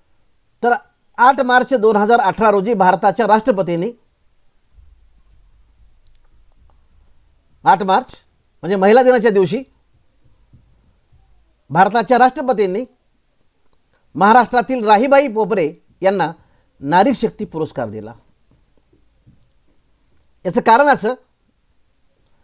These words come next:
कळसुबाई परिसर बियाणे संवर्धन समितीच्या माध्यमातून त्यांनी जे काम केलं, त्या कामाबद्दल त्यांना हा पुरस्कार मिळाला.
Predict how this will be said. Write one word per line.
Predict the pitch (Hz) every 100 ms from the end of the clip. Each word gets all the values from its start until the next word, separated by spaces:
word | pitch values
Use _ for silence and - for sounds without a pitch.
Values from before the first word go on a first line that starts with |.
| _ _
कळसुबाई | 202 208 269 254 269 285 - _ _ _
परिसर | 220 254 269 269 - _ _ _ _
बियाणे | 127 170 247 269 269
संवर्धन | 220 226 254 285
समितीच्या | 247 240 220 214 247 247 - -
माध्यमातून | 185 180 240 226 226 170
त्यांनी | 156 _ _ - 247
जे | 262
काम | - 254 320
केलं, | 240 233 160 180 _ _ _ _ _ _ _ _
त्या | 240
कामाबद्दल | - 214 240 277 226 185 190 - _ _ _
त्यांना | 220 220
हा | 196
पुरस्कार | 185 170 - 139
मिळाला. | 113 110 87